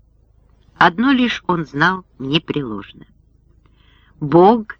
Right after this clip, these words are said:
никак не мог родиться младенцем и прийти в этот мир, ибо тогда мир,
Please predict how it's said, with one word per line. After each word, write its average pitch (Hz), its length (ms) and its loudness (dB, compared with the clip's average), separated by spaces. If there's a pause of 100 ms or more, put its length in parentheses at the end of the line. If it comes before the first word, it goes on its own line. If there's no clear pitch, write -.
(100)
никак 208 500 2
не 208 180 0
мог 202 440 0 (200)
родиться 180 760 0
младенцем 165 920 0 (100)
и 190 440 -4 (200)
прийти 208 480 2
в 151 140 -2
этот 170 420 0
мир, 147 380 -2 (680)
ибо 185 260 4
тогда 165 560 2
мир, 160 400 2